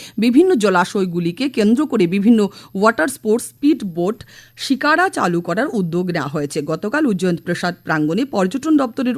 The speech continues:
উদ্যোগে কুড়ি আসন বিশিষ্ট দুটি স্পিড বোট,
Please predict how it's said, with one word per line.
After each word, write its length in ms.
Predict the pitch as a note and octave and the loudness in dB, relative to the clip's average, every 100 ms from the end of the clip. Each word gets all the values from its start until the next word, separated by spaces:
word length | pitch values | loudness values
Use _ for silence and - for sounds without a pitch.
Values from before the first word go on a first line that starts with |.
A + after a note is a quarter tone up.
| G3+ | -2
উদ্যোগে 380 | G3+ G#3+ G#3+ D3 - - - _ | -2 -2 -2 -4 -6 -16 -20 _
কুড়ি 240 | D4+ F#4 F#4+ | 2 4 4
আসন 200 | B3 C4 A3 | 2 0 0
বিশিষ্ট 300 | G3 A3+ G#3 D4+ A3+ | -2 -4 -8 -6 -4
দুটি 200 | G3 G3 - | -4 -6 -8
স্পিড 260 | - C4 G#3+ | -4 -4 -2
বোট, 200 | E3+ F#3 | -2 -2